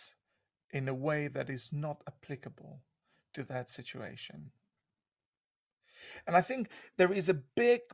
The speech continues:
big difference here that we see with Job's friends and Job. I think there is a big difference. As I've been reading and studying about this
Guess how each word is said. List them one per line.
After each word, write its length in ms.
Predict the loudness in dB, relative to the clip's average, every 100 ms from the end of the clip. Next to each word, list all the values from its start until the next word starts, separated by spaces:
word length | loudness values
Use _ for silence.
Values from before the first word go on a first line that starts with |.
| -2 4
big 320 | 4 2 2
difference 560 | 2 2 -4 -4 -4
here 260 | 0 2 2
that 220 | 0 -4
we 120 | -2 0
see 760 | 2 0 -2 -4 -4 -4 -8 -14 -16 -8
with 180 | -8
Job's 460 | 0 6 6 6 -2
friends 480 | -6 -2 -2 -2 -2
and 160 | -4
Job. 480 | 0 2 2 2 -6 -20 _ _ _ _ _ _ _ _ _ _ _ _ _ _ _ _ _ _ -2
I 100 | 0
think 220 | 2 6
there 120 | 8
is 100 | 6
a 60 | 2
big 320 | 2 0 4
difference. 360 | 4 4 0
As 200 | 2 4
I've 160 | 4 4
been 180 | 0 0
reading 380 | 0 0 0 0
and 100 | 0
studying 400 | 2 2 0 -2
about 320 | -2 -2 -2
this 240 | -4 -4